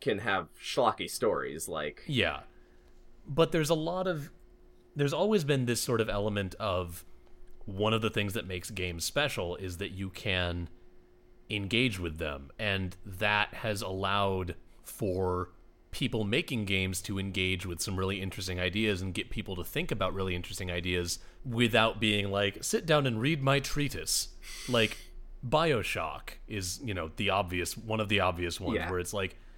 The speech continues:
Speaker 2: it is a game about en-, like, engaging with this idea of objectivism, engaging with morality, but it does that,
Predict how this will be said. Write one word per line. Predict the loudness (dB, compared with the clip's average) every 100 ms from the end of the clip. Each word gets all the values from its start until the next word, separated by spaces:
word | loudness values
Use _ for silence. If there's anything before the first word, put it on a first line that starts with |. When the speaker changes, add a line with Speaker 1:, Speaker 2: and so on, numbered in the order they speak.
| -18 -18 -18 -18 -8 2
Speaker 2:
it | 4
is | 4 2
a |
game | 2 4 4 2
about | 0 0 2 2 2 -2 -14 -8
en-, | -4 -4 -6 -4
like, | -2 -2 -2
engaging | -4 2 4 4 2 0 2
with | 0 0 -2
this | -2 0
idea | 0 0 0
of |
objectivism, | -2 -2 -4 -2 -4 -4 -4
engaging | -4 -2 -2 -2 -4
with | -4 -6 -10 -16 -20 -20 -20 -8
morality, | -2 2 2 4 2 2 0 -2 -8 -20 -20 -20 -20 -20 -12
but | -2 2 2
it | 2
does | 0 0 2
that, | 2 2 -2